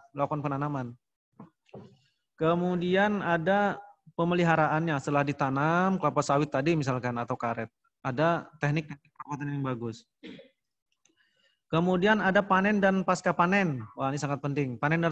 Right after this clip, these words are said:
pasca panen itu bagaimana cara memanen tanaman perkebunan yang benar, kemudian bagaimana cara, eh, menangani sampai siap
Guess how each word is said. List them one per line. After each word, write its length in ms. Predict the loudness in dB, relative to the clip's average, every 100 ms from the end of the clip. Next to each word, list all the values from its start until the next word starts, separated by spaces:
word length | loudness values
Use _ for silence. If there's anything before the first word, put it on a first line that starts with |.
| -2 -4
pasca 280 | -2 0 0
panen 240 | 2 0
itu 400 | -2 -2 0 0
bagaimana 640 | 2 0 2 2 2 0 0
cara 160 | 0 2
memanen 560 | 2 2 2 2 2 2
tanaman 360 | 0 -2 -4 -4
perkebunan 400 | -4 -4 -4 -4
yang 160 | -4
benar, 480 | -6 -4 -2 -2 -4
kemudian 400 | -4 -2 0 0
bagaimana 480 | 0 0 0 -2 0
cara, 400 | 0 2 0 -4 _ _ _ _ _ _ -4
eh, 360 | 2 4 4 4
menangani 560 | 2 2 2 2 2 2
sampai 320 | 0 2 0
siap 240 | 2 0